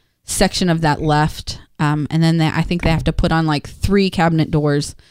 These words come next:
But, um, so the kitchen is <laughs> coming along.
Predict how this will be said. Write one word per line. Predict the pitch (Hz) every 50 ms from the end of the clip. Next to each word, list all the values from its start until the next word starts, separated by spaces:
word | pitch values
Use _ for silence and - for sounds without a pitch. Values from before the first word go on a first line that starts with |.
| _ _ _ _ _ _ _
But, | - 156 139 127 - - - - - - -
um, | 127 127 143 -
so | - 180
the | 175 180
kitchen | - 294 302 - 262 233 214
is | 196 190 180 175 - - - - - -
<laughs> | 226 202 202
coming | - 202 196 185 185 185
along. | 180 175 180 175 170 170 170 180 196